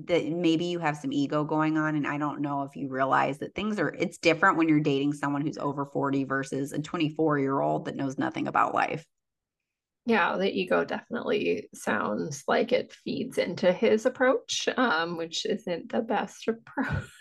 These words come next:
Speaker 2: It sounds awful.
Speaker 1: Yeah. Yeah, I mean, he's still on apps, so I don't know how it's going for him. I guess we'll see.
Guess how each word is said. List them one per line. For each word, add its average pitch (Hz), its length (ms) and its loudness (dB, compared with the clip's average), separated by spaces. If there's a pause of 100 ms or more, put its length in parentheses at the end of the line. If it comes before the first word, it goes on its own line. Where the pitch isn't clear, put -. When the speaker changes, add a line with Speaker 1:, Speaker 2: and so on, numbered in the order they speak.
(400)
Speaker 2:
It 311 140 -4 (160)
sounds 339 320 0
awful. - 640 0 (720)
Speaker 1:
Yeah. 147 340 -2 (920)
Yeah, 151 200 4
I 160 80 4
mean, 175 200 0
he's 208 200 -2
still 226 180 4
on 175 180 6
apps, 160 320 4
so 160 120 -4
I 156 40 2
don't 156 160 2
know 156 100 0
how 151 140 0
it's 147 140 -6
going 147 280 -6
for 151 160 -6
him. 143 360 -4
I - 40 -6
guess 156 220 0
we'll 147 80 -4
see. - 420 0